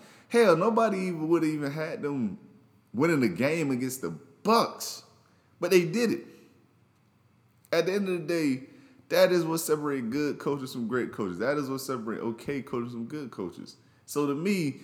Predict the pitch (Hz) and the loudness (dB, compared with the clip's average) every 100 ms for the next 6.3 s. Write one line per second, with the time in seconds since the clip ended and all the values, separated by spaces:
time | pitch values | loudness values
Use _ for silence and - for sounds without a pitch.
0 | - - 175 185 156 160 151 131 117 - | -18 -6 -4 -2 -2 -2 0 0 -2 -12
1 | - _ _ - - 170 147 120 117 107 | -20 _ _ -8 2 4 4 2 0 0
2 | 95 90 101 92 80 - - - - 110 | 0 0 0 0 -2 -10 -20 -20 -6 -2
3 | 101 82 92 92 82 117 123 143 151 151 | -2 -2 -2 0 0 0 0 -2 -2 -6
4 | 143 151 131 131 107 113 110 110 101 104 | -4 -2 -2 -2 -2 0 0 -4 -4 -6
5 | - 101 82 - 90 - 104 95 95 - | -4 -4 -4 -6 -10 -8 -4 -4 -6 -10
6 | - 90 85 | -8 -6 -6